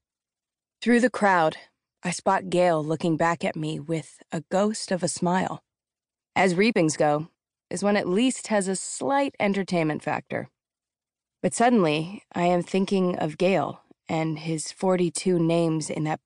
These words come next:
big glass ball and how the odds are not in his favor. Not compared to a lot of the boys. And maybe he's thinking the same thing about me because his face darkens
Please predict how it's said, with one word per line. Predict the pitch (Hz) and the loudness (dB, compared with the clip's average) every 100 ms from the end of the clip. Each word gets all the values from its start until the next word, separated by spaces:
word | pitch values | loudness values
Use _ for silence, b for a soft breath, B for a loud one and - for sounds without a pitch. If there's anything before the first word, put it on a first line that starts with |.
| - | -4
big | 160 165 - | -2 -2 -4
glass | 165 160 156 | -2 0 -2
ball | - 160 160 151 151 - | -4 0 2 2 -2 -6
and | 151 | -6
how | 143 156 151 151 - B B B B - | -4 -2 -2 -2 -6 B B B B -6
the | 170 | -2
odds | - 175 170 - - | 2 2 2 -2 -4
are | 156 156 | -2 0
not | 156 170 180 - - _ | 2 2 0 -4 -20 _
in | - 160 | -2 -2
his | 143 143 | -2 -4
favor. | - 143 139 143 147 _ _ _ _ _ _ _ - | -4 -6 -6 -8 -12 _ _ _ _ _ _ _ -6
Not | 180 175 185 - | 0 2 2 0
compared | 180 175 170 165 | -2 2 2 2
to | - 175 | 0 2
a | |
lot | 160 160 | 2 2
of | 156 | 0
the | 156 | -4
boys. | 156 156 151 - b b b b b b b b | -2 -4 -4 -10 b b b b b b b b
And | 160 | 0
maybe | 190 202 | 2 2
he's | 180 196 | 2 0
thinking | - 196 190 175 | 0 -2 2 0
the | 175 | 0
same | - 185 170 | 0 0 2
thing | 180 | 0
about | 170 160 160 | 0 0 0
me | 175 208 185 | 0 0 0
because | 165 - 160 | -2 -2 -4
his | - 165 | -4 -12
face | - 196 190 - - | -6 -2 -2 -4 -4
darkens | 156 165 - 139 147 | -2 -2 -4 -6 -8